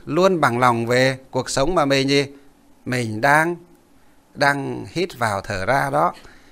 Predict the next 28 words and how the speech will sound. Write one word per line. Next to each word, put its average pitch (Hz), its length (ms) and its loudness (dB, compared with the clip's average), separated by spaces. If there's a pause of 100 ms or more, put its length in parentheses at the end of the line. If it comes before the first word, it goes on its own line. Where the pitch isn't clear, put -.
Đó, 110 340 0
theo 139 160 2
quan, 139 280 0 (280)
theo 143 160 4
tư 165 160 2
tưởng 120 260 2
của 113 80 0
Thiền - 220 10
sư 156 200 4
Nhất 170 160 -2
Hạnh 139 200 -4
là, 110 480 2 (560)
à, 104 80 -18 (760)
hãy 143 140 0
sống 165 300 2
với 160 440 2 (120)
cuộc 113 140 -8
sống 135 200 6
thi-, - 140 2 (120)
hiện 131 260 -4
tại 117 200 0
này, 104 260 -6 (580)
hãy 135 200 0
vui 170 440 2 (1400)
và 120 160 0
vui 165 200 0
với 143 220 0
cái 139 160 -2